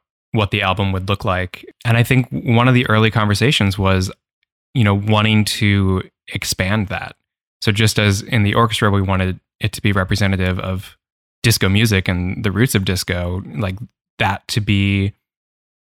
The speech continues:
in the singers as well. If we're gonna do a disco album, you know, we need to do our best to represent across in the orchestra, the singers. We have some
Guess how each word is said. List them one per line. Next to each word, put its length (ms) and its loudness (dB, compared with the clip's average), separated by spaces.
in 720 4
the 120 4
singers 460 2
as 100 0
well. 460 0
If 80 0
we're 80 2
gonna 180 4
do 140 4
a 40 4
disco 380 2
album, 480 -2
you 80 0
know, 100 2
we 140 0
need 220 2
to 80 -4
do 180 0
our 100 2
best 460 -4
to 400 -4
represent 680 2
across 420 -2
in 100 2
the 320 4
orchestra, 580 2
the 100 2
singers. 640 4
We 240 2
have 240 2
some 380 2